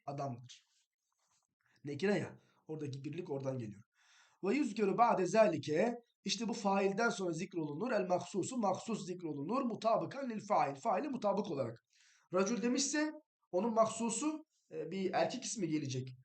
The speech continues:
Racülen demişse efendim tesniye gelecek. Rical demişse çoğul gelecek. İmra demişse kadın gelecek. Değil mi? İmraten demişse tesniye kadın gelecek. Nisa demişse çoğul gelecek. Müennes çoğul gelecek.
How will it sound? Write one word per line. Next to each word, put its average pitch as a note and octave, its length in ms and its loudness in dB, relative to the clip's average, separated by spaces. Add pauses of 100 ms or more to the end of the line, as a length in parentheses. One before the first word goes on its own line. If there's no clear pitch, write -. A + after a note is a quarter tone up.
(220)
Racülen G#3 420 0
demişse G#3+ 540 0 (260)
efendim F#3 520 -4
tesniye G#3 400 0
gelecek. C#3+ 460 2 (320)
Rical G#3 360 2
demişse C4+ 600 -4
çoğul F#3 320 2
gelecek. C3 500 -2 (340)
İmra A3 440 0
demişse A3 560 -2
kadın G#3 300 -4
gelecek. C3+ 400 0 (160)
Değil D4+ 160 -2
mi? D3+ 180 -2 (480)
İmraten G#3 600 2
demişse E3+ 640 -2
tesniye A#3 380 -2
kadın D#3+ 280 -4
gelecek. C3 500 -2 (340)
Nisa G3 420 2
demişse E3+ 520 -4
çoğul G3 320 0
gelecek. E3 460 0
Müennes D#3+ 400 -4
çoğul C#3+ 280 -8
gelecek. C#3+ 400 -6